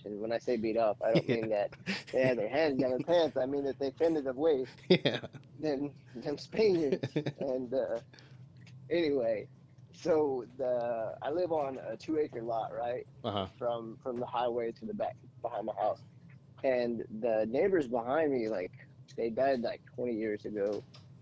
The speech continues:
Speaker 2: Uh-huh.
Speaker 1: Um, and so nobody lives in their house, and then their children live in adjacent lots, right? But anyway, where the old people died, like, ten years ago, there's this swing set,
Speaker 2: Mm.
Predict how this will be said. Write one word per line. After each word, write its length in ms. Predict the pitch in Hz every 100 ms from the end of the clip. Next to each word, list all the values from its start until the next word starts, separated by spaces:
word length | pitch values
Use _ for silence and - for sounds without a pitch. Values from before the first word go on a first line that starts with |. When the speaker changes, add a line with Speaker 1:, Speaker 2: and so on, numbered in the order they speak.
| -
Speaker 2:
Uh-huh. 400 | 110 90 135 120 113
Speaker 1:
Um, 100 | 117
and 120 | 139
so 100 | 151
nobody 320 | 147 165 160 147
lives 200 | 147 135
in 100 | 127
their 180 | 104
house, 420 | 123 160 151 120 123
and 100 | 127
then 140 | 123
their 180 | 120 120
children 520 | - 156 139 131 127
live 280 | 120 113 113 - - -
in 160 | 135 127
adjacent 600 | 113 117 123 135 131 82
lots, 480 | 120 123 98 - 120
right? 280 | 123 120 -
But 140 | 113 107
anyway, 480 | 165 160 127 107 104 - - - -
where 140 | 123
the 140 | 107 110
old 240 | 135 165
people 260 | 151 - 117
died, 500 | 95 135 123 101 80 127 - - - 117
like, 180 | 110 -
ten 180 | 123 113
years 200 | 110 101
ago, 380 | 98 110 101 - - - - -
there's 220 | 131 131 113
this 200 | 113 -
swing 460 | - 131 151 175 -
set, 360 | - 101 87 - - - -
Speaker 2:
Mm. 180 | 104 90